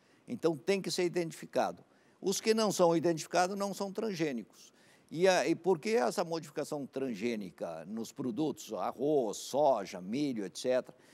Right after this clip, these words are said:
É pra, né, claro, a gente ainda não sabe se tem alguma consequência na nossa qualidade de vida e na nossa saúde.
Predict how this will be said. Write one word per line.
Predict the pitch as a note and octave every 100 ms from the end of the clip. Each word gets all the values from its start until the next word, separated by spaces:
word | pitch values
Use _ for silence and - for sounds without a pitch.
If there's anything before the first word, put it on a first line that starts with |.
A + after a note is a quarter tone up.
| - -
É | D4+
pra, | D#4+ D#4+ D#4 D4+ C#4 - A2+ G2 F2+ G2+
né, | B2 D3 E3 D3 A2 G#2
claro, | - - - A#2 G2+
a | G#2
gente | C#3 C#3+ D#3
ainda | D#3+ E3+
não | E3 D#3+
sabe | - D3+ D#3
se | C3+ A#2 G#2+
tem | - C3
alguma | B2 G#2+ C3+ B2+ A#2
consequência | A#2+ A2+ A2 B2 B2 A#2
na | G#2
nossa | G2+ G#2+ A2 A2
qualidade | G2 G2 G2 G2+ F#2+
de |
vida | F2+ A2+ A#2+
e | B2+
na | B2
nossa | B2 A2+ A2+ -
saúde. | A#2+ A2+ A2 G#2+ -